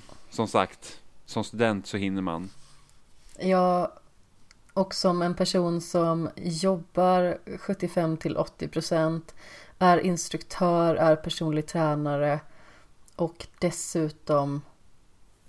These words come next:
Speaker 2: eh, skriver ibland referat för Svenska Bowlingförbundet på helgen. Eh, så försöker jag att göra storkok på en och samma gång och äta samma sak. Eller kanske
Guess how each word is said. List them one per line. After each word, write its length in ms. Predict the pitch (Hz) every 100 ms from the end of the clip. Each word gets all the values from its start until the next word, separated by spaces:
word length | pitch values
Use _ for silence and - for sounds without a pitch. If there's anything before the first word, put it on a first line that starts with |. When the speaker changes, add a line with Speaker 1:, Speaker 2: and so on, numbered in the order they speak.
| _ _ - -
Speaker 2:
eh, 260 | 151 - - - -
skriver 600 | - 180 165 156 156 151 143
ibland 480 | 156 165 165 185 170
referat 720 | 165 - 160 170 156 - -
för 180 | - 151
Svenska 300 | - 156 165
Bowlingförbundet 640 | 160 151 156 165 160 151
på 60 | -
helgen. 420 | 190 170 151 185 - - - - - - -
Eh, 400 | 165 160 156 151 143 - - - - - - - - - - -
så 160 | -
försöker 560 | 190 - 202 170 160 180
jag 220 | 165 147
att 220 | 139 - - -
göra 380 | 165 170 151 151
storkok 840 | - 170 156 180 160 - - - - - - _ _ _ _ _ -
på 100 | -
en 100 | 170
och 80 | 156
samma 220 | 165 151
gång 240 | 156 165 165
och 80 | 156
äta 260 | 147 160
samma 280 | 156 151 147
sak. 560 | - 143 - - - - - - - - - - - -
Eller 400 | - 165 156 151
kanske 400 | 156 151 151 139